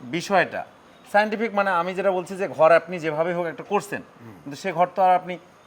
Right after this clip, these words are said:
Speaker 1: এই, day by day প্রযুক্তি চেঞ্জ হয়েছে, কিন্তু ঘর তো আপনার চেঞ্জ হয়নি।
Speaker 2: না, কিছু চেঞ্জ হয়েছে,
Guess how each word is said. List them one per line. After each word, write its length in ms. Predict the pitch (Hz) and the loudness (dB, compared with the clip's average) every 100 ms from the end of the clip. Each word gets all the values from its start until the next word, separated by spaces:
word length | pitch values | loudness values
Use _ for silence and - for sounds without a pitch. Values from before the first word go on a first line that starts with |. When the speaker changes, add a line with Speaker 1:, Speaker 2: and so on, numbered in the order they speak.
| _ | _
Speaker 1:
এই, 300 | 123 131 135 107 117 | -8 -6 -8 -10 0
day 120 | 160 | 2
by 180 | 160 180 | 4 4
day 320 | 156 175 175 - - | 2 -2 -2 -4 -8
প্রযুক্তি 340 | 156 143 175 | -8 -8 -8
চেঞ্জ 240 | 156 151 | -6 -6
হয়েছে, 180 | 135 123 | -6 -8
কিন্তু 180 | 131 143 | -8 -8
ঘর 180 | 127 156 202 | -4 -4 -2
তো 60 | |
আপনার 180 | 175 165 | -6 -6
চেঞ্জ 160 | 147 110 | -8 -10
হয়নি। 160 | 92 76 - _ _ _ - - - | -12 -18 -20 _ _ _ -20 -20 -4
Speaker 2:
না, 160 | 190 | -2
কিছু 360 | 175 240 214 311 | -2 -6 -6 -8
চেঞ্জ 240 | - 254 | 2 4
হয়েছে, 480 | 240 214 - 175 233 | 6 2 0 -2 -2